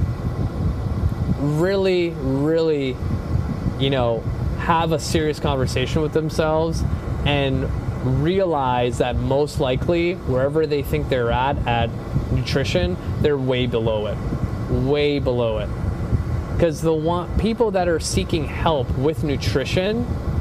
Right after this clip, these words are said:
are the ones that are struggling, right? Like, those are the people that have so much more room to grow with creating better eating habits, choices, and things like that. So,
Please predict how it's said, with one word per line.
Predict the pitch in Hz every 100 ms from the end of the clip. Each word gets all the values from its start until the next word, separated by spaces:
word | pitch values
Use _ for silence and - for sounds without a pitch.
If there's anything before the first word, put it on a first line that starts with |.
| - - - - - - - - - - -
are | 165
the | 175
ones | 180 175
that | 170 143
are |
struggling, | - 190 160 120 110 - - - - - - - - - -
right? | 131 139 143
Like, | 135 127 - - -
those | 165 185
are | 190
the | 180
people | 165 190 180 180
that | 151 147 147 - - -
have | - 156 151
so | - - 185
much | 175 131
more | 160 156 139
room | 131 156 147
to | 135
grow | 123 131 135 160 143 123 120 117 - - - - 135
with | 139 135 127 - - - -
creating | - 170 160 156 143
better | 135 139 135 131 131 -
eating | 151 156 143
habits, | 143 139 135 135 127 - - - - -
choices, | - 175 160 147 165 147 135
and | 120
things | 127 120
like | 110 -
that. | 110 107 - - - - - -
So, | - 175 160 147